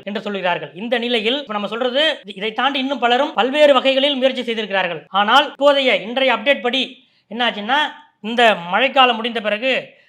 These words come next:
மீண்டும் அரசு மணல் குவாரிகள் செயல்பட ஆரம்பிக்க போகின்றன. மீண்டும் மணல் விற்பனை வேகமாக நடைபெற இருக்கிறது. அந்த வகையில் ஏற்கனவே இந்த தொழிலில் ஈடுபட்டு வந்த எஸ் ஆர் தரப்பிடம், அதாவது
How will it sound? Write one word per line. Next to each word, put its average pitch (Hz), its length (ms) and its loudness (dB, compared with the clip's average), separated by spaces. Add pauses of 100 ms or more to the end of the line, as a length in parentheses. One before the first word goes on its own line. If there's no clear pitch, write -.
(140)
மீண்டும் 262 360 0 (160)
அரசு 254 300 -2
மணல் 233 300 -2
குவாரிகள் 220 400 -2 (400)
செயல்பட 233 380 -2 (460)
ஆரம்பிக்க 226 420 -2
போகின்றன. 190 480 -6 (440)
மீண்டும் 247 400 -4 (320)
மணல் 226 280 0 (160)
விற்பனை 220 420 -4 (380)
வேகமாக 226 440 -2
நடைபெற 220 320 -2
இருக்கிறது. 185 420 -6 (500)
அந்த 202 220 -2
வகையில் 240 400 2 (200)
ஏற்கனவே 269 480 2 (160)
இந்த 233 140 -6
தொழிலில் 262 480 -2 (120)
ஈடுபட்டு 240 440 -2
வந்த 208 220 -2 (180)
எஸ் 277 140 -2
ஆர் 262 180 4
தரப்பிடம், 208 440 -2
அதாவது 226 320 0